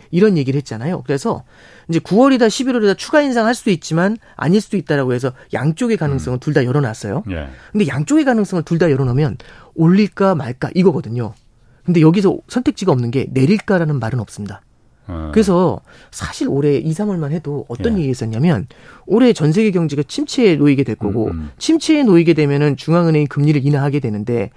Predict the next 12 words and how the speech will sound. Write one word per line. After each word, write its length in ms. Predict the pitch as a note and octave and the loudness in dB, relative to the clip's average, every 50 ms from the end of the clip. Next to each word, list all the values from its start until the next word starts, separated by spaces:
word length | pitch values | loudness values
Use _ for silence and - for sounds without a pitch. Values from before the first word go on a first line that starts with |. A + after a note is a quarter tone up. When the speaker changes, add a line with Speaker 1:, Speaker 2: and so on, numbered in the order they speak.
| _ - _ - - - - _ - | _ -20 _ -20 -20 -20 -20 _ 2
Speaker 1:
올해 220 | E3+ G#3+ C4 A#3+ | 4 6 6 6
구월 340 | - - - F3+ A3 B3 A3+ | 4 2 4 4 4 4 4
달부터 380 | - A3 G3+ E3 E3 D#3 E3+ D3+ | 4 4 4 4 2 -2 -2 -2
금리 320 | - - C#3+ D3+ D#3+ D3+ | 0 0 2 4 4 4
인하를 240 | C#3+ C#3 C3 C3 C3+ | 2 2 2 0 0
시작을 320 | - - F#3 D#3 C3 C3+ | 0 -2 -2 -2 0 0
해서 340 | D3 D#3 - F#3+ G#3+ C#4+ D4 - _ _ _ _ _ | 0 0 2 0 0 0 -2 -8 _ _ _ _ _
내년 420 | - - C#3+ C#3+ F3 G3 G3 F#3 D#3 | -2 2 4 4 6 4 4 2 0
대선이 400 | - D#3 A#2+ B2 D3 D#3 D#3 D3 | 0 0 0 2 2 2 2 2
있는 200 | C3+ C3 C3+ C3 | 2 0 0 0
Speaker 2:
음. 20 | A#2+ | 0
Speaker 1:
미국, 240 | C3 D#3 D3+ - | 0 -2 -2 -2